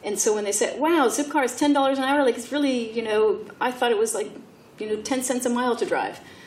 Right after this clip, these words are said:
Like, people are really thinking about just as the cost of fuel, and that's why they think car sharing is so expensive, because they aren't thinking all those sunk costs. When you have autonomous vehicles, your own body and your own time is now no longer a cost. So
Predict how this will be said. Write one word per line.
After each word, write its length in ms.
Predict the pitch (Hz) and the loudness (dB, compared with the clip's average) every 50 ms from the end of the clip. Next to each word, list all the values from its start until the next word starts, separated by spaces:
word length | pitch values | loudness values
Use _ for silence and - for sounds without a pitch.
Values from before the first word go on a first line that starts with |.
| - - - | -16 -12 -10
Like, 180 | 208 202 - - | -10 -8 -4 -2
people 260 | - 247 247 233 220 | -2 0 2 2 2
are 80 | 214 190 | 2 2
really 260 | 185 - 233 233 233 | 2 2 2 2 2
thinking 300 | 226 - 247 226 226 220 202 | 0 -4 -4 -4 -4 -4 -4
about 140 | 185 175 | -4 -4
just 180 | - 220 214 - | -4 -4 -2 -2
as 80 | 208 214 | -2 -2
the 80 | 196 | -2
cost 300 | - - 208 196 - - | -2 -2 -2 -2 -2 -2
of 80 | 202 - | -6 -4
fuel, 300 | - - 196 202 214 214 | -2 0 0 0 -2 -4
and 160 | - 190 190 | -6 -4 -4
that's 180 | 190 196 - - | -4 -4 -2 -2
why 100 | 185 185 | -2 -2
they 80 | 185 180 | -2 -2
think 260 | 185 196 175 - - | -4 -6 -6 -6 -4
car 180 | - 196 190 | -2 -2 -2
sharing 260 | 190 - - 196 185 180 | -2 -4 -6 -6 -6 -4
is 100 | 165 - | -4 -2
so 140 | - 165 | -2 -2
expensive, 520 | 160 175 - - 180 180 180 220 214 208 - | -2 -2 -2 -2 -2 -2 -2 -4 -4 -6 -8
because 240 | - - 190 175 - | -10 -8 -6 -4 -4
they 80 | 180 | -4
aren't 280 | 180 180 175 - - - | -4 -4 -8 -8 -6 -4
thinking 280 | 214 196 185 180 - - - | -4 -4 -4 -6 -6 -2 0
all 180 | 202 196 196 | 0 0 0
those 120 | 190 190 - | -2 -2 -2
sunk 280 | - 196 196 196 - | -4 -4 -6 -8 -6
costs. 580 | - 269 262 269 269 - - - - - - - - - - - - - - - - - - | -4 -2 -2 -2 -4 -6 -8 -10 -10 -10 -10 -14 -20 -20 -20 -20 -20 -20 -20 -20 -12 -4 0
When 120 | 233 254 | 2 4
you 80 | 277 277 | 4 4
have 100 | 277 254 | 2 0
autonomous 560 | 262 - - 262 254 262 254 247 240 - - | -2 -4 -2 -2 0 0 0 0 0 0 0
vehicles, 640 | 247 262 254 262 220 185 180 180 180 - - - - - - - - - - - - - - | 2 2 2 4 4 2 2 2 0 -4 -8 -10 -16 -20 -20 -20 -20 -20 -20 -20 -20 -18 -4
your 300 | 196 196 247 247 247 247 | 2 2 2 2 4 2
own 220 | 269 285 285 262 - | 2 4 4 2 2
body 500 | 233 226 240 262 214 185 180 185 180 - - | 2 2 2 4 2 2 0 -2 -6 -8 -6
and 100 | 214 208 | -6 -4
your 140 | 208 - | -2 0
own 140 | 247 254 254 | 0 0 0
time 380 | 254 - - 269 247 226 214 202 | 0 -2 -2 0 0 0 -2 -2
is 180 | - - - | -4 -6 -4
now 160 | 220 214 208 214 | -4 -4 -4 -2
no 180 | 214 208 202 | -2 -2 -2
longer 300 | 196 196 196 190 185 190 180 | -2 -2 -2 0 0 0 0
a 120 | - - | -2 -6
cost. 600 | - - - 240 196 170 - - - - - - | -12 -8 -6 -4 -4 -4 -4 -6 -10 -12 -8 -4
So 440 | - - 220 208 202 190 - - | -2 0 0 2 2 0 0 -4